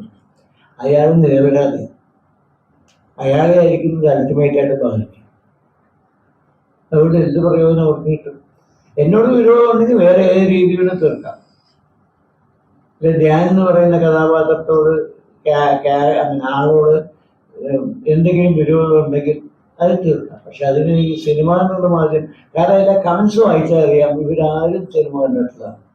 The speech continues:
ധ്യാനിനെ ചീത്ത പറയാൻ വേണ്ടി മാത്രമാണ് ആ കമന്റ്സ് മുഴുവൻ.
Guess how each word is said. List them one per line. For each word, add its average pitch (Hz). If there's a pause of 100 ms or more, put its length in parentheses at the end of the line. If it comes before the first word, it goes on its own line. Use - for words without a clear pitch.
(800)
ധ്യാനിനെ 175
ചീത്ത 170
പറയാൻ 160
വേണ്ടി 160
മാത്രമാണ് 165
ആ 147
കമന്റ്സ് 123
മുഴുവൻ. 151